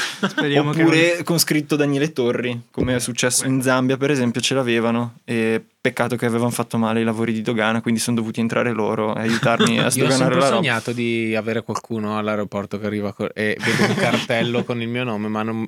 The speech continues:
Speaker 3: non mi è mai successo proprio.
Speaker 2: A Creta anche mi è successa questa cosa, però perché mi ero prenotato il taxi, cioè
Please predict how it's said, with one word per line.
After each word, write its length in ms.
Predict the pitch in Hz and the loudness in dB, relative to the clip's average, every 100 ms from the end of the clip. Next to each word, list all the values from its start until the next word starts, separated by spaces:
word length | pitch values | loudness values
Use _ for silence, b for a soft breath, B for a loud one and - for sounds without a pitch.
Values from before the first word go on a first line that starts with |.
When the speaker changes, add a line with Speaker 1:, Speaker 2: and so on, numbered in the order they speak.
| - | -6
Speaker 3:
non 120 | 123 | -6
mi 80 | 123 | -4
è 20 | |
mai 140 | 131 165 | -2 -4
successo 580 | - - 113 175 - - | -6 -6 -2 -2 -4 -6
proprio. 320 | 101 - 98 | -8 -6 -4
Speaker 2:
A 80 | 147 | -2
Creta 400 | 151 147 156 117 | 0 0 0 -2
anche 280 | 117 131 | -2 -4
mi 100 | 123 | -4
è 40 | 120 | -6
successa 460 | - 117 117 - | -8 -6 -4 -4
questa 280 | 113 113 123 | -6 -4 -2
cosa, 200 | 117 123 | -2 -2
però 220 | 127 147 | 0 0
perché 220 | 123 127 131 | 2 0 0
mi 80 | 131 | -2
ero 100 | 123 | -2
prenotato 420 | 135 131 127 127 | -2 -2 -2 -2
il 80 | 120 | 0
taxi, 920 | 120 - - 123 120 117 113 113 110 - | 0 0 -4 -2 0 0 0 -2 -4 -6
cioè 260 | - 120 | 0 2